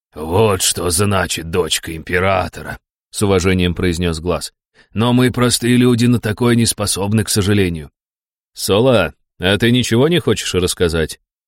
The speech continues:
К нам подошёл Жерон Астершал. «Или показать?» До меня уже дошло, о чём говорил контрразведчик. Я поднял ладони, вспомнив ощущение злости и ненависти к одному конкретному магу воды,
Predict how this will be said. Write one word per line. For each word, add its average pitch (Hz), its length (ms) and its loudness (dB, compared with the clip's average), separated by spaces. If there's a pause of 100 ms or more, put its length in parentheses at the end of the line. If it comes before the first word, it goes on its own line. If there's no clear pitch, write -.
(120)
К - 60 -8
нам 120 180 2
подошёл 101 420 0
Жерон 98 420 0
Астершал. 80 640 -6 (400)
«Или 95 200 0
показать?» 101 580 0 (800)
До 95 180 0
меня 127 300 2
уже 104 160 -2
дошло, 101 380 -4
о 92 60 0
чём 90 240 -4
говорил 85 360 0
контрразведчик. 85 800 -6 (680)
Я 120 160 0
поднял 139 340 2
ладони, 127 420 2
вспомнив 120 520 -2
ощущение 104 600 -2
злости 101 420 0
и 101 80 -2
ненависти 98 540 -4
к - 80 -4
одному 95 320 -4
конкретному 95 640 -2
магу 90 280 -2
воды, 90 400 0